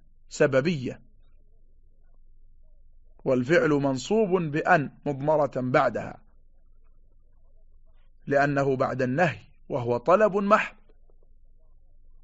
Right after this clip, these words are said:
كما أشار إلى ذلك في الخلاصة بقوله: "وبعد فا جواب نفي أو طلب محضين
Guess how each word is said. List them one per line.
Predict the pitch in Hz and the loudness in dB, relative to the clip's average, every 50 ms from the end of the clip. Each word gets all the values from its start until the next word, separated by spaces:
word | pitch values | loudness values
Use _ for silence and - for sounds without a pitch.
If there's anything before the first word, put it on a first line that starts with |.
| - - | -20 -2
كما | - 170 160 160 151 151 156 | 0 0 2 2 0 -2 -2
أشار | 147 - - 160 156 143 139 135 | -2 0 2 2 4 4 2 2
إلى | 101 147 143 139 135 127 131 135 | 0 0 0 0 0 0 0 0
ذلك | 147 151 143 131 131 131 143 123 | 2 2 2 0 -2 -6 -6 -6
في | 120 135 | -6 -6
الخلاصة | 131 127 123 127 135 156 156 147 131 - - 147 151 - - - - - - - - - - - - - - _ - - - - - - - - - - - - - - | -8 -6 -6 0 2 2 2 2 0 -2 -4 -4 -4 -4 -12 -20 -20 -20 -20 -20 -20 -20 -20 -20 -20 -20 -20 _ -20 -20 -20 -20 -20 -20 -20 -20 -20 -20 -20 -20 -20 -8
بقوله: | - 147 139 - 147 151 151 143 135 131 131 135 135 131 131 127 127 127 - - - - - | -8 -8 0 4 4 4 4 2 -2 -2 -4 -4 -4 -4 -4 -6 -8 -10 -18 -20 -20 -16 -6
"وبعد | 127 127 131 147 160 147 147 139 135 135 131 | -4 -4 4 4 4 4 4 0 0 -2 0
فا | 120 147 151 165 170 175 170 165 | 2 4 4 6 6 6 6 4
جواب | 156 131 147 143 143 147 156 151 147 143 135 127 | 2 2 0 0 2 4 4 4 4 2 2 -2
نفي | 135 131 131 156 160 156 - 135 139 143 131 127 123 - - - - | -2 -2 0 -2 -2 -2 -4 -4 -2 -2 -2 -2 -6 -8 -10 0 2
أو | 147 151 139 131 | 4 4 4 2
طلب | 127 - 139 135 143 151 165 165 - - - _ - _ - - - - - - - - - - - - - - - - - | -2 -2 -2 2 2 2 0 0 -4 -18 -20 _ -20 _ -20 -20 -20 -20 -20 -20 -20 -20 -20 -20 -20 -20 -20 -20 -20 -12 -6
محضين | 151 131 - - 131 131 147 156 160 147 135 131 127 123 - | -6 -6 -6 -8 -2 2 2 2 2 0 -2 -4 -6 -8 -8